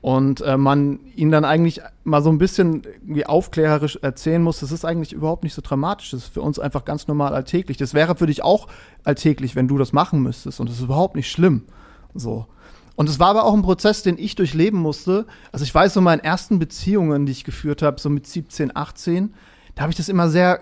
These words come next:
sehr verheimlicht, so, weil ich nicht wollte, dass das vielleicht irgendwie blöd ankommt oder irgendwie, ja, als eklig interpretiert wird von meiner Partnerin und so. Aber da bin ich mittlerweile auch echt ganz, ganz weit weg mit, weil wenn man da direkt offen mit umgeht,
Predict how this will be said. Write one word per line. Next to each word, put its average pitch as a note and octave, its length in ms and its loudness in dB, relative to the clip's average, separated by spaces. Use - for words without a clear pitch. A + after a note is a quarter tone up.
sehr E3 380 -2
verheimlicht, C#3+ 840 0
so, A#2 160 -10
weil B2 120 -4
ich B2 100 -8
nicht C#3 300 -6
wollte, E3 360 0
dass C#3+ 240 -4
das C#3 160 -6
vielleicht C3+ 380 -4
irgendwie D3+ 500 2
blöd C#3+ 420 0
ankommt C#3 560 -2
oder B2 360 -2
irgendwie, C3 420 -4
ja, A2 300 -6
als - 180 -12
eklig D#3+ 380 -2
interpretiert C3+ 640 -4
wird B2+ 120 -4
von B2 140 -2
meiner A#2+ 220 -2
Partnerin C#3 540 -2
und A2+ 160 -10
so. A2+ 240 -12
Aber A#2 100 -10
da C3 80 -4
bin E3 140 2
ich D#3 80 0
mittlerweile D#3 420 2
auch - 160 -2
echt - 180 -8
ganz, F3 220 -2
ganz E3 220 -6
weit C#3+ 180 -2
weg D3+ 220 -2
mit, D#3 200 -2
weil C#3 120 2
wenn D3 80 0
man E3+ 100 0
da D#3+ 160 0
direkt - 500 -6
offen F3+ 220 0
mit D3+ 100 -2
umgeht, E3+ 520 -2